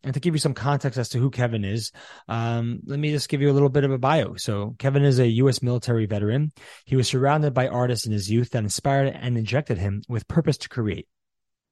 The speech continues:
His surroundings were filled with writers, natural history filmmakers, actors, and painters. After university,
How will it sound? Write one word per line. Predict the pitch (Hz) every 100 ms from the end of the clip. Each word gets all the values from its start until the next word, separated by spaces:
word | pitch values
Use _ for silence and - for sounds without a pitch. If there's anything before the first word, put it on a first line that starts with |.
| _ _
His | -
surroundings | 135 131 147 143 127
were | 113
filled | - 131 110
with | 98 -
writers, | 147 143 139 120 113
natural | 104 117 90
history | 107 - 104
filmmakers, | - 160 151 147 143 131 120 - - _ -
actors, | 165 - 131
and | 104
painters. | 101 131 123 120 113 - _ _ _ _
After | 156 185 -
university, | 175 131 110 131 - 95 98